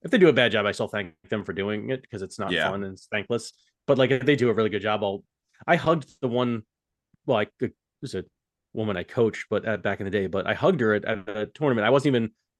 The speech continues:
Speaker 1: I was co-, helping to coach one of the teams, but they weren't really my players.
Speaker 2: Right.
Speaker 1: And I thanked her 'cause, like, every time, like, you know, if a pass just went a little awry or whatever, like, she just, like, "I play on."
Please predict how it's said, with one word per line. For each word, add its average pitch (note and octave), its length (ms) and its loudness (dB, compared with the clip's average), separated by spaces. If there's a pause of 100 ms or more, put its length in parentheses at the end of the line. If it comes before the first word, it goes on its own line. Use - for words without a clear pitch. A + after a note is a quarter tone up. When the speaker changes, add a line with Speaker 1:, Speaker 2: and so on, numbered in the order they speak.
(360)
Speaker 1:
I C#3 80 0
was C3+ 100 0
co-, - 300 -8
helping B2 300 0
to F#2+ 60 -6
coach G2 240 -6
one G2+ 100 -4
of F2+ 60 -6
the F#2 60 -8
teams, F2 280 -12
but G2 200 -8
they A2+ 80 -6
weren't A2+ 200 -4
really G#2+ 140 -2
my G2+ 360 -4 (400)
players. F#2+ 400 -2 (340)
Speaker 2:
Right. D#2 180 -6 (480)
Speaker 1:
And D#3 100 2
I D#3+ 60 4
thanked A3+ 300 4
her C#3 100 4
'cause, E3 240 -2
like, F3 220 2 (180)
every G3 220 2
time, G#3 260 2
like, D#3 120 -2
you D3 60 -4
know, C3 60 0
if A#2 80 -4
a A#2 60 -4
pass D#3 400 -4
just - 200 -8
went D3 120 0
a - 20 0
little F3+ 300 8
awry C#3+ 280 6
or C#3 60 4
whatever, C3 600 2
like, C3+ 160 -2
she - 120 -12
just, G#3 120 -4
like, A#3 100 2
"I G#3+ 60 6
play C#3+ 260 2
on." G2+ 260 -2